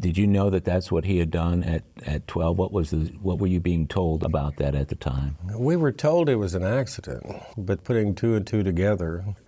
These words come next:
Speaker 2: there was no counseling about that.
Speaker 1: Mm.
Speaker 2: There, there was really not much discussion about it.
Speaker 1: Mm-hmm.
Speaker 2: But we knew.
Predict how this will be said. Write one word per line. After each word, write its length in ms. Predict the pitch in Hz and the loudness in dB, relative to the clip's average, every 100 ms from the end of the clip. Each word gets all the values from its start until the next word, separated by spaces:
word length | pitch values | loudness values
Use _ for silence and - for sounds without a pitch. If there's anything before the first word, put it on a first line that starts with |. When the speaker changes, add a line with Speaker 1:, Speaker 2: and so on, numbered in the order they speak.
| - | -4
Speaker 2:
there 80 | 101 | 0
was 120 | 101 | 2
no 180 | 120 127 | 4 2
counseling 680 | - 127 123 - - 78 78 | 2 2 2 0 -4 -4 -6
about 340 | 71 69 71 | -8 -10 -10
that. 380 | - 67 67 - - | -10 -10 -10 -12 -2
Speaker 1:
Mm. 480 | 78 78 69 65 58 - | 0 2 2 0 -4 -6
Speaker 2:
There, 200 | 57 95 | -6 -2
there 160 | 101 | 0
was 180 | 95 87 | 2 2
really 260 | 107 143 113 | 2 2 2
not 280 | 95 107 | 2 0
much 300 | 98 101 - | 0 -2 -2
discussion 640 | - 90 - 110 139 - - | -6 -6 -2 0 0 -4 -10
about 340 | 76 82 - - | -10 -12 -12 -14
it. 160 | - - - - | -16 -16 -12 -2
Speaker 1:
Mm-hmm. 400 | 80 76 76 69 - - 107 | 0 2 0 -2 -4 -10 -4
Speaker 2:
But 120 | 110 | 0
we 220 | 147 185 | 2 2
knew. 400 | 104 90 80 90 | 2 0 0 -6